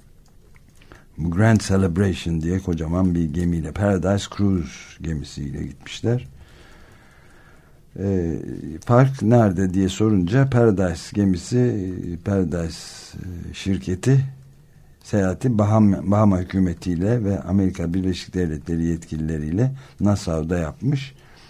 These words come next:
C B P denen bir, e, kuruluş var. Gümrük Bakanlığı gibi bir şey.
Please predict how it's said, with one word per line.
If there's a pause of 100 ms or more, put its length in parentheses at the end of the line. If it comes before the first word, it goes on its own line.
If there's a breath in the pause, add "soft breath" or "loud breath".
(400 loud breath)
C
B
P
denen
bir, (340)
e, (800)
kuruluş
var. (160)
Gümrük (560)
Bakanlığı
gibi
bir
şey.